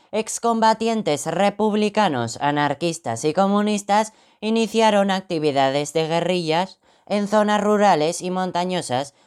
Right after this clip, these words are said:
llamadas maquis. Estas actividades finalizaron en mil novecientos cincuenta y dos. Los gobiernos de la República y autonómicos se mantuvieron en el exilio hasta mil novecientos setenta y siete. El P C E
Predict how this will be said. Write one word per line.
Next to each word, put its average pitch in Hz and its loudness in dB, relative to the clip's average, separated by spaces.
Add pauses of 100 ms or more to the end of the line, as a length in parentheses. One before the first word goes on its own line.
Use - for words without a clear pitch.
(140)
llamadas 180 2
maquis. 185 -2 (340)
Estas 143 2
actividades 170 2
finalizaron 208 0
en 147 -2
mil 127 0
novecientos 143 -2
cincuenta 160 -2
y 165 4
dos. 110 -2 (460)
Los 131 4
gobiernos 143 4
de 143 2
la 143 6
República 151 0
y 117 2
autonómicos 190 0
se 214 -2
mantuvieron 220 0
en 214 0
el 214 0
exilio 208 0
hasta 202 0
mil 160 0
novecientos 151 -2
setenta 160 -2
y 165 0
siete. 107 0 (400)
El 123 0
P 131 4
C 170 4
E 208 -8